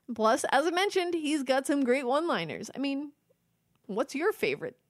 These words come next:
Samwise Gamgee line? If you've read Don Quixote, what's your favorite thing about Sancho Panza?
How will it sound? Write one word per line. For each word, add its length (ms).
Samwise 500
Gamgee 380
line? 300
If 120
you've 220
read 160
Don 180
Quixote, 480
what's 300
your 80
favorite 340
thing 160
about 260
Sancho 360
Panza? 500